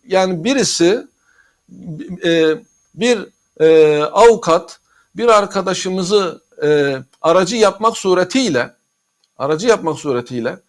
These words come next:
e, diyor ki, e, "Semra Hanım'la görüşmem lazım, önemli bir şey söyleyeceğim." Gece saat on iki.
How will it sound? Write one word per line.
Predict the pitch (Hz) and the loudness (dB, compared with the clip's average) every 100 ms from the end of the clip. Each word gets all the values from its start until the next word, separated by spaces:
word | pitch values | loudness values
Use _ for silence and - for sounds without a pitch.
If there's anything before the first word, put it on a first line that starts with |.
| _ _ _ _ _ _ _ _ - | _ _ _ _ _ _ _ _ -4
e, | 143 143 139 135 | 0 2 0 -4
diyor | 180 277 294 | -4 -4 -4
ki, | - 147 180 _ _ _ _ _ _ _ _ _ _ _ _ _ _ _ - | -4 -4 -4 _ _ _ _ _ _ _ _ _ _ _ _ _ _ _ 0
e, | 156 151 147 | 2 2 0
"Semra | - 196 233 | -2 2 4
Hanım'la | 214 233 226 | 4 4 4
görüşmem | 214 208 196 233 240 | 4 2 2 0 2
lazım, | 190 180 202 | 2 2 0
önemli | 214 202 208 240 | -2 0 2 2
bir | 220 196 | 2 0
şey | - 185 | 2 2
söyleyeceğim." | 170 143 120 110 104 95 98 _ _ _ _ _ _ _ _ - | 2 -2 -2 -6 -6 -12 -14 _ _ _ _ _ _ _ _ 0
Gece | 190 240 | 2 4
saat | 226 233 226 | 6 6 6
on | 220 | 4
iki. | 165 110 90 - | 2 -2 -14 -18